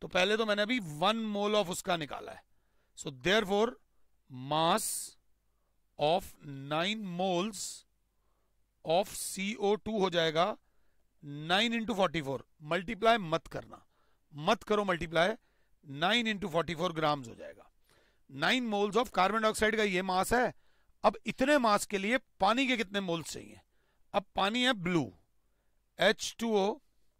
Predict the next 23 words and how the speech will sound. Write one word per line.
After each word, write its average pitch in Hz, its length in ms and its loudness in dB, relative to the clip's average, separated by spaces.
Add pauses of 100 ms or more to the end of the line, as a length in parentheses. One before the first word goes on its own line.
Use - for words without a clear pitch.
(800)
टू 220 200 0
into 226 260 0
H 220 240 2 (920)
plus 202 260 2
one 196 160 2
into 202 300 -2
O, 117 100 -6 (1300)
टू 208 160 0
into 220 200 -2
वन 196 240 2 (920)
प्लस 180 200 2
वन 202 220 2
into 220 220 -2
सिक्सटीन। 143 500 -6 (920)
बेटा, 180 220 2
टू 226 320 -2
प्लस 208 320 -2
सिक्सटीन 185 560 -6 (200)
is 190 260 -6 (800)
एटीन 208 400 -2
grams। 135 440 0 (800)
ये 196 220 4
है 190 260 6